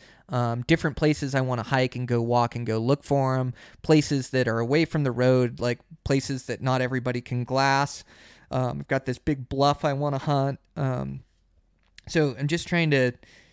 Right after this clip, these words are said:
get as good a feel for that country as I can, where I wanna hunt, where I wanna camp, where I wanna glass, and, and what my daily plans are, breaking down the Arizona hunt. Got a couple different mountain ranges that I like,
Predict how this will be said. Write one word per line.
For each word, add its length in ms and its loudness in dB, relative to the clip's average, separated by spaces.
get 380 2
as 160 -2
good 180 4
a 80 6
feel 440 2
for 160 -2
that 180 -4
country 340 0
as 120 -4
I 80 -4
can, 440 -2
where 200 4
I 40 6
wanna 240 0
hunt, 380 -4
where 160 2
I 60 2
wanna 240 -2
camp, 460 -6
where 200 2
I 20 6
wanna 240 0
glass, 520 -4
and, 220 -6
and 120 -4
what 160 -2
my 100 -6
daily 400 -4
plans 440 -6
are, 340 -2
breaking 320 6
down 260 2
the 140 -4
Arizona 500 -2
hunt. 380 -8
Got 120 -6
a 40 -6
couple 280 -2
different 300 -4
mountain 300 -4
ranges 340 -6
that 120 -4
I 100 0
like, 440 -2